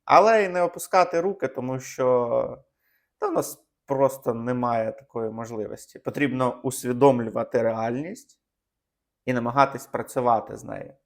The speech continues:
намагатись шукати відповіді для себе, що ти можеш зробити, аби цю реальність змінити на краще. Е, дякую вам, друзі, що додивились це відео до кінця.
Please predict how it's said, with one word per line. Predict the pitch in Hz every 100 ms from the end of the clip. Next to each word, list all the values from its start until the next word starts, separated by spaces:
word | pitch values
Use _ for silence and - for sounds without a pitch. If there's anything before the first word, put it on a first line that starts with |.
| _ _ _
намагатись | - 120 113 123 123 117 -
шукати | - - 123 113 -
відповіді | 110 - 110 107 107
для | 107
себе, | - 113 110
що | -
ти | - 117
можеш | 107 104 107
зробити, | 113 107 135 139 - _ _
аби | - 117
цю | 113 -
реальність | 120 123 117 107
змінити | 113 110 110
на | 110
краще. | 107 - - - _ _ _ _ _ _ _ _ _ _ _ _ _ _ _ -
Е, | 117 117
дякую | 127 180 175
вам, | 170
друзі, | 165 170 139
що | 131 131
додивились | 131 139 131 127
це | 127
відео | 127 123
до | 120
кінця. | 123 127 131 170 190 175